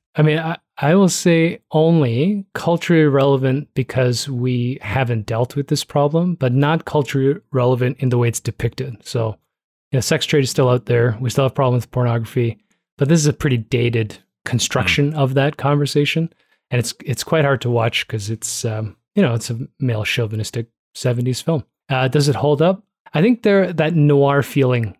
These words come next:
Speaker 1: still holds up a little bit on the pieces in between and some of that buildup when he goes, uh, berserk.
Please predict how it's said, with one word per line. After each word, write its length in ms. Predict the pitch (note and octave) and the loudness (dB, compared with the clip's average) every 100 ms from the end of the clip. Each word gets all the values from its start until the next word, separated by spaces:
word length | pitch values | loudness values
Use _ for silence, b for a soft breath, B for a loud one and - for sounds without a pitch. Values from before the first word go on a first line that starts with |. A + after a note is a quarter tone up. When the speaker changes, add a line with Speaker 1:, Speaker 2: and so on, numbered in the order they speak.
| - | -12
Speaker 1:
still 320 | - - C#3 | -6 0 2
holds 240 | C3+ C#3 C#3 | 4 2 2
up 160 | C3+ | -2
a 60 | D3 | 0
little 240 | C3 A#2+ | 2 2
bit 200 | A2+ B2 - | 0 -4 -6
on 120 | D3+ C3 | -2 0
the 140 | A#2+ _ _ _ | -2 _ _ _
pieces 420 | - D3 - A#2+ | -2 0 0 -2
in 100 | C3 | -2
between 500 | B2 B2 - E3+ G#3 | -2 -4 0 2 4
and 160 | F#3+ A#2+ | 2 0
some 240 | - B2+ | -2 -2
of 80 | B2 | -2
that 220 | A#2 A#2 - | -2 -6 -2
buildup 300 | C3+ C3 C3+ | 0 2 0
when 140 | B2 | 0
he 80 | A#2+ | -2
goes, 420 | A#2+ A#2 A2+ - | -2 -2 -2 -4
uh, 140 | A#2+ A2+ | -4 -2
berserk. 540 | B2 A2+ C3+ E3+ - | -2 0 0 -2 -8